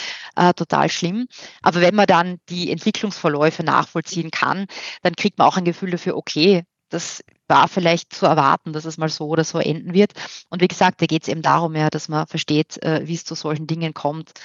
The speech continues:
und dann nicht jedes Mal Angst hat, wenn man in die Tiefgarage geht oder auf die Straße geht oder ja jetzt mit irgendeinem Fremden kurz interagiert, äh, dass man jetzt dann gleich dran sein könnte. Also ich glaub auch, dass es eben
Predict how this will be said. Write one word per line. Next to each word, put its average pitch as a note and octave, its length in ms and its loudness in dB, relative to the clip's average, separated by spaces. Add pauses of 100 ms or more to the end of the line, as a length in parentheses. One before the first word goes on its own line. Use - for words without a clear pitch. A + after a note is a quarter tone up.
(140)
und - 140 -4
dann F3 80 4
nicht F3 300 0
jedes D#3+ 280 2
Mal E3 140 4
Angst - 340 0
hat, D#3+ 140 0
wenn D3+ 140 4
man D#3 160 4
in - 120 -8
die D#3 80 -4
Tiefgarage D#3+ 540 0
geht D#3 300 -4
oder - 260 -2
auf F3 100 -10
die E3 120 -4
Straße D#3+ 340 -2
geht - 280 -4
oder D#3 280 0
ja D3+ 160 0 (340)
jetzt - 260 -2
mit D#3 200 -2
irgendeinem D#3+ 320 2
Fremden D3+ 340 0
kurz - 260 2
interagiert, - 720 0
äh, D#3 120 0
dass - 180 -2
man D#3 100 0
jetzt D3+ 220 0
dann D3 180 2
gleich D3+ 220 0
dran D3 240 0
sein D3 220 -4
könnte. C#3+ 300 -2
Also E3 140 2
ich F3+ 60 -2
glaub F#3+ 240 0
auch, G3+ 300 2
dass E3+ 160 -2
es F3 160 -10
eben E3 260 -4